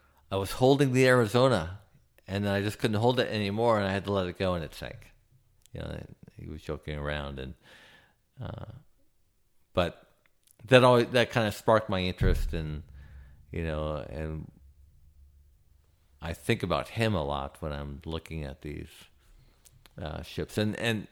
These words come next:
and one thing when we're looking at some of these ships, and you see the damage, you can see the,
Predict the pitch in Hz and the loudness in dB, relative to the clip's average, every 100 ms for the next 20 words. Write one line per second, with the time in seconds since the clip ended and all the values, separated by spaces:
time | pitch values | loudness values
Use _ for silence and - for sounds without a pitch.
0 | - - 101 98 113 - 101 98 90 87 | -14 -6 -4 0 0 0 0 2 2 0
1 | 98 123 113 90 78 _ - 95 85 78 | 0 -2 -2 -2 -6 _ -10 -6 -4 -6
2 | - - 78 - 87 87 - - 131 131 | -8 -8 -8 -6 -6 -6 -8 -8 -4 -2
3 | 92 73 - 87 92 104 64 - - _ | -2 -6 -6 -4 -2 -4 -8 -12 -20 _
4 | _ - - _ _ 151 143 127 143 165 | _ -20 -20 _ _ 0 0 0 0 2
5 | 123 90 | 2 2